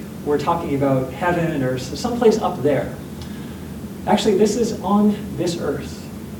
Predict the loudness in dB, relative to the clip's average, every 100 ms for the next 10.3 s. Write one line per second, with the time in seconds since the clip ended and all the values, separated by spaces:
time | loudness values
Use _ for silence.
0 | -12 -12 -10 -8 -4 -4 -2 -6 -6 -10
1 | -12 -12 -10 -6 -4 0 6 6 6 6
2 | 2 2 0 2 2 4 2 -2 -8 -10
3 | -12 -12 -4 2 2 4 6 8 6 2
4 | -2 -2 0 2 2 0 -2 2 2 2
5 | -2 -4 -6 -10 -12 -12 -12 -8 -2 -2
6 | 0 -2 -2 0 2 2 0 -6 -10 -6
7 | -2 0 0 0 -2 -4 -6 -8 -10 -10
8 | -12 -12 -12 -10 -10 -10 -10 -10 2 6
9 | 6 8 8 8 8 6 4 4 4 2
10 | 0 -2 -2